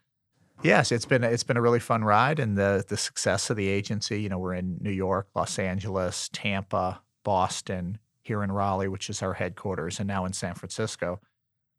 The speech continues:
And, uh, you know, the success of the agency has allowed me to get involved in a number of other creative ventures, you know, whether it's music or film and television production or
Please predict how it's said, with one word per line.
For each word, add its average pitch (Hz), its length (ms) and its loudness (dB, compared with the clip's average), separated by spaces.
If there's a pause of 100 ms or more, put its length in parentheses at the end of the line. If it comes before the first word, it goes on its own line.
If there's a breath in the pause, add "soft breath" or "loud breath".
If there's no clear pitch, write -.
(220)
And, 110 360 4
uh, 110 380 8
you 147 80 2
know, 143 80 2
the 135 60 2
success - 480 0
of 117 80 -2
the 110 100 0
agency 107 460 -2
has 98 140 -4
allowed 95 340 -2
me 98 160 -4
to 95 340 -4
get 90 160 -6
involved 90 580 -4
in 90 300 -4
a 87 60 -4
number 90 320 -4
of 87 120 -8
other 90 320 -4
creative 87 480 -8
ventures, - 640 -10
you 104 80 -8
know, 98 160 -8
whether 82 300 -6
it's - 200 -10
music 95 560 -2
or 87 300 -4
film 92 560 -6
and 85 300 -8
television 95 440 -4
production 95 680 -2
or 67 260 -6